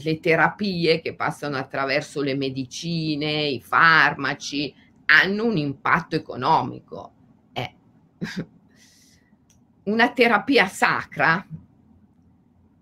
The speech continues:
che si fonda sull'esperienza estetica simbolica non ha un impatto economico,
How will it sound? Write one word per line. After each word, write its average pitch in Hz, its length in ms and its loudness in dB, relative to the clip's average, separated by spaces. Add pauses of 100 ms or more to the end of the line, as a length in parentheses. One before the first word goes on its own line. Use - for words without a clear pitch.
(540)
che 165 120 -4
si 165 180 -8
fonda 175 460 -2
sull'esperienza 170 880 -4
estetica 175 720 -2
simbolica 156 1040 -2
non 165 280 2
ha 226 280 4 (280)
un 160 140 0
impatto 151 480 -2
economico, 123 920 -10